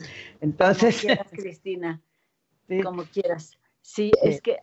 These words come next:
Speaker 2: yo entiendo porque entiendo, pero lo que quiero es que
Speaker 1: Sí.
Speaker 2: las personas nos entiendan.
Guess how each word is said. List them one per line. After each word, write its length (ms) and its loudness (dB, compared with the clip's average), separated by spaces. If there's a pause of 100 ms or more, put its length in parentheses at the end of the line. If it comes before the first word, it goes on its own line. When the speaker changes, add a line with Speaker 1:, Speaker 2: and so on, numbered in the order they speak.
(100)
Speaker 2:
yo 160 -2
entiendo 580 -4
porque 280 -10
entiendo, 460 -8
pero 240 -6
lo 160 -4
que 160 -10
quiero 240 -8
es 80 -10
que 100 -4
Speaker 1:
Sí. 60 2
Speaker 2:
las 120 0
personas 500 -8
nos 200 -14
entiendan. 580 -2